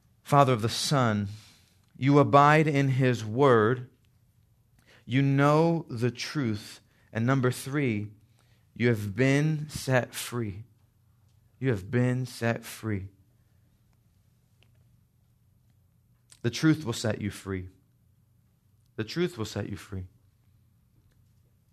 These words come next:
You can see how the people around Jesus respond to that statement.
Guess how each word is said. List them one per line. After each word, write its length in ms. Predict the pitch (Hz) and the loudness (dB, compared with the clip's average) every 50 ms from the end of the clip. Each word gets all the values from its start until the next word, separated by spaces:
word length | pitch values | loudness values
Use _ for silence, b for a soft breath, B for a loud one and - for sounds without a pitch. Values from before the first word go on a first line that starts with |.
| _ _ _ _ _ _ _ _ _ _ _ _ _ _ _ _ _ _ _ _ _ _ _ _ _ _ _ _ _ _ _ _ _ _ - _ _ _ _ _ _ _ _ _ _ _ _ _ _ _ _ _ _ _ _ _ _ _ _ _ - | _ _ _ _ _ _ _ _ _ _ _ _ _ _ _ _ _ _ _ _ _ _ _ _ _ _ _ _ _ _ _ _ _ _ -20 _ _ _ _ _ _ _ _ _ _ _ _ _ _ _ _ _ _ _ _ _ _ _ _ _ -8
You 140 | - 135 143 | -2 -2 0
can 100 | 127 135 | 0 0
see 300 | 123 - 156 151 151 151 | -2 0 2 2 2 4
how 600 | 135 127 135 143 143 139 135 127 120 113 104 - - _ _ _ _ _ _ - | 2 2 2 2 4 4 4 4 2 0 -2 -4 -10 _ _ _ _ _ _ -4
the 120 | 117 127 | -4 -4
people 400 | 123 - 151 143 143 135 135 120 | -2 0 -2 0 0 2 2 2
around 440 | 117 117 131 139 147 156 156 156 143 | 2 4 4 4 4 4 4 2 0
Jesus 500 | 110 113 120 120 107 98 107 104 - - | -2 -2 -2 -2 -2 -2 -4 -6 -4 -4
respond 680 | 113 110 - - - - 135 139 139 135 131 123 117 104 | -6 -6 -6 -8 -6 -4 0 2 2 2 2 0 -2 -4
to 180 | - - 117 107 | -2 -2 -2 0
that 300 | 98 110 113 107 - - _ _ _ _ _ _ _ _ _ _ _ _ _ _ _ _ _ | 2 2 0 0 -2 -6 _ _ _ _ _ _ _ _ _ _ _ _ _ _ _ _ _
statement. 680 | - - - - - 135 135 131 - 117 110 95 104 - | -14 -14 -8 0 2 2 2 2 0 -4 -4 -4 -4 -6